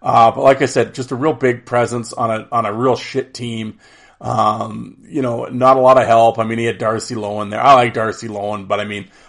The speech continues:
Lohan's not, like, I mean, Peluso was the heavyweight for sure. And, um, I mean, and that's a lot of nights when you're, you know, you're losing and you're trying to spark the club. And, um, yeah.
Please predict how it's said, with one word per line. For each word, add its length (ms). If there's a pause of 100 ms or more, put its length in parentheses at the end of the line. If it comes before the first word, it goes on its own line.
(100)
Lohan's 320
not, 200
like, 180
I 80
mean, 180
Peluso 400
was 140
the 80
heavyweight 420
for 120
sure. 440 (400)
And, 380
um, 420 (140)
I 80
mean, 160
and 100
that's 200
a 40
lot 300
of 80
nights 340
when 120
you're, 200
you 160
know, 140
you're 140
losing 420
and 100
you're 80
trying 240
to 80
spark 380
the 60
club. 400
And, 180 (440)
um, 600
yeah. 480